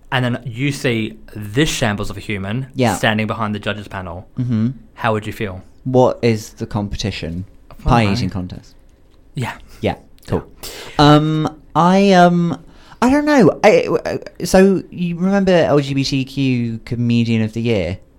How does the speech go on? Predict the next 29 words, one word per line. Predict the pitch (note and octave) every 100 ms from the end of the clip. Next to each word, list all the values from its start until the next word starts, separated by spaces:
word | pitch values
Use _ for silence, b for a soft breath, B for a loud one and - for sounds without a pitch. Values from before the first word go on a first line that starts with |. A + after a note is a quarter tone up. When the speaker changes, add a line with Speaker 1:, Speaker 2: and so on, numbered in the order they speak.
| _ _ _ _ _ _ - - - - _ _
Speaker 2:
That | - A#2
competition. | - G2+ - F#2 - E2+ F2 F2
Speaker 1:
No. | A2 F2+ G2 C#3+ - - _
Speaker 2:
Do | -
you | D3+
not? | D3+ G#4 A4+ - - - b
Speaker 1:
Wait, | F3 D#3
is | E3
that | A#3
the |
one | C4+ C#4+ C#4+
that | C#4 C4+ B3+ - - - _ -
I | D#3
entered? | E3+ F#3 - G2 G2+ -
Speaker 2:
Yes. | A#2+ A2 - - b b b
Speaker 1:
The | D3
one | C#3
that | C#3
I | B2
was | C3+ A#2+
really | B2 B2+ A#2
irate | B2 B2 C#3
about? | A2 E2+ E2+ -
Speaker 2:
Yes. | G#2+ - - - b b - - - A#2
Speaker 1:
Oh, | A#2 A2 G#2 G#2+ -
and | C3+
the |
one | C3+ C3+
that | C#3 D3